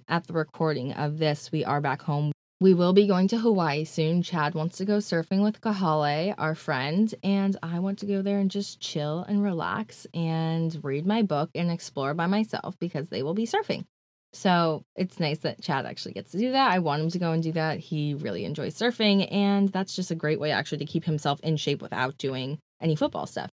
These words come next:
You don't realize that you're actually getting a great workout. And he came back from Hawaii last year, and I'm looking at him like, "You, you're more shredded than when you came here. You can't go on vacation and get more in shape,"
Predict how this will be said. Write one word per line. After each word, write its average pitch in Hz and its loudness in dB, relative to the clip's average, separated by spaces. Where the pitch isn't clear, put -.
You 185 4
don't 170 2
realize 180 2
that 156 0
you're 143 0
actually 151 0
getting 139 -4
a 143 -2
great 139 -2
workout. 147 -2
And 180 6
he 180 6
came 170 6
back 156 2
from 170 4
Hawaii 156 4
last 156 2
year, 156 2
and 156 2
I'm 147 0
looking 151 0
at 147 0
him 165 4
like, 139 -2
"You, 202 4
you're 208 4
more 185 8
shredded 170 2
than 151 0
when 151 2
you 147 2
came 151 2
here. 139 0
You 151 0
can't 165 4
go 156 4
on 156 4
vacation 143 0
and 147 -2
get 143 0
more 143 0
in 110 -2
shape," - -4